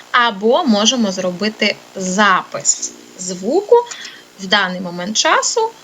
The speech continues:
наговорити якийсь уривок та додати його до нашого слайду.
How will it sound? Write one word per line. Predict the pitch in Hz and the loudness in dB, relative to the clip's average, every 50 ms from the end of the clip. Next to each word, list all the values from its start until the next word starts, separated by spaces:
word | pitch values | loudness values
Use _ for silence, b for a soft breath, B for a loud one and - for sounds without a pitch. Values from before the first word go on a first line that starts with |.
| - - | -10 -4
наговорити | 240 240 226 233 220 226 214 190 180 - 185 | 0 2 2 2 2 2 0 0 -2 0 -2
якийсь | 180 180 - - 226 220 - | -4 -4 -4 -6 -6 -4 -4
уривок | - 381 440 494 453 427 - - - - | -2 0 2 2 2 0 -2 -6 -14 -4
та | - 269 277 311 - - - - - - - | 0 2 2 2 0 -2 -12 -20 -20 -20 -8
додати | 202 202 208 196 180 180 180 226 269 - 247 | -2 0 0 0 2 0 0 0 0 0 0
його | 202 190 185 196 220 | 0 0 0 -2 -2
до | 214 196 175 | -2 -4 -6
нашого | 180 175 170 - - 190 190 208 | -6 -2 -2 -2 -2 -2 -6 -6
слайду. | 196 - - 180 160 - - - | -8 -8 -6 -6 -8 -8 -10 -14